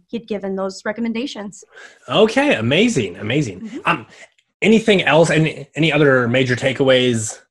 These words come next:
Speaker 2: leaving the interview, or, or anything else you wanna touch on before we read out the episode?
Speaker 1: As a fun note, he's from Wisconsin, so that was my, uh, graduate, <laughs> you know, where I graduated. So <laughs> that
Speaker 2: Yes.
Speaker 1: was my fun, my last fun bit.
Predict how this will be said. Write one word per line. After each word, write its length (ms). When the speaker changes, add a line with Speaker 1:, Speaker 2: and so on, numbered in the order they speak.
Speaker 2:
leaving 240
the 60
interview, 440
or, 240
or 160
anything 420
else 200
you 60
wanna 140
touch 260
on 160
before 280
we 120
read 220
out 160
the 100
episode? 480
Speaker 1:
As 200
a 60
fun 260
note, 220
he's 200
from 200
Wisconsin, 800
so 260
that 200
was 180
my, 300
uh, 140
graduate, 760
<laughs> 20
you 200
know, 100
where 140
I 80
graduated. 680
So 280
<laughs> 120
that 120
Speaker 2:
Yes. 220
Speaker 1:
was 40
my 160
fun, 320
my 120
last 360
fun 220
bit. 280